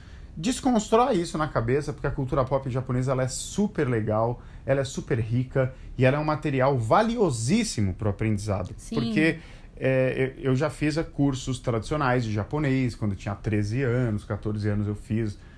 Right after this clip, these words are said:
Speaker 1: vários cursos que eram muito lentos e eram muito baseados em livros didáticos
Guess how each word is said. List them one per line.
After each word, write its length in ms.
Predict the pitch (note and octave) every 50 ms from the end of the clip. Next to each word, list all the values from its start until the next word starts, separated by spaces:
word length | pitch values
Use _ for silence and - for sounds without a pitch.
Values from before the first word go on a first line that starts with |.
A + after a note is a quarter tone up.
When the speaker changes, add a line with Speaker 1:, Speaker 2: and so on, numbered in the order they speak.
| - - - - - - - - -
Speaker 1:
vários 320 | - B2 B2+ - - G3 -
cursos 560 | - - F3 F3 F3+ F#3+ F#3+ - - F#3 E3
que 320 | - - - - E3+ E3+ D#3
eram 240 | D3 D3+ D3+ F3
muito 340 | F#3 F#3 G3 G#3+ G#3+ C#4 C4
lentos 760 | A3 F#3 F3+ F3+ G3 G3+ F#3+ - - C#3+ B2+ A2+ G#2+ G#2 G#2+
e 100 | A#2+ C3
eram 220 | C3 C3 C3+ C3+ C3
muito 440 | C3 C3+ D3+ E3 F3 - - - F3
baseados 540 | D#3 E3 D#3+ C#3+ D3+ C#3 C3+ C3+ D3 C3+
em 140 | C#3+ C#3+ C3+
livros 420 | C3 C#3 C3 B2+ B2+ C3+ B2 A2+ A2+
didáticos 760 | A#2 A#2 C3+ D3+ E3 E3 D#3 - - - D#3 C#3+ B2+ -